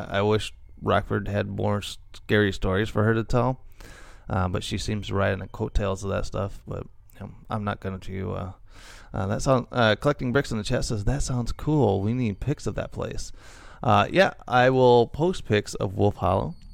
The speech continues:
uh, because, uh, the owner of the store wants us, 'cause they have this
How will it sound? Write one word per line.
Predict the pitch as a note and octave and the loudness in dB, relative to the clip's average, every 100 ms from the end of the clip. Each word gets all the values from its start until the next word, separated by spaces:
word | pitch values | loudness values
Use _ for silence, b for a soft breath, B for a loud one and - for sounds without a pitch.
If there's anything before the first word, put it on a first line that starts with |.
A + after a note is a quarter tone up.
| - | -4
uh, | G2+ F#2 | -2 0
because, | G2 - G#2 F#2 F#2+ F#2 B B B B B B | -2 -4 -2 -2 -2 -6 B B B B B B
uh, | - G2 F#2 - - - - | -4 -2 -2 -6 -12 -18 -8
the | - A2+ G#2 G2+ - | -2 0 0 -2 -4
owner | B2+ F3 D#3+ | 0 2 2
of | B2+ | 0
the | |
store | B2 C3 B2+ C3 | 0 2 2 2
wants | C3+ C3+ D#3+ F3 | 0 0 0 2
us, | D#3+ D3+ - - - | 0 -2 -4 -12 0
'cause | D3 B2 | 0 2
they | D#3+ D#3+ | 2 4
have | F#3+ F3 | 4 4
this | D3+ C#3+ | 2 0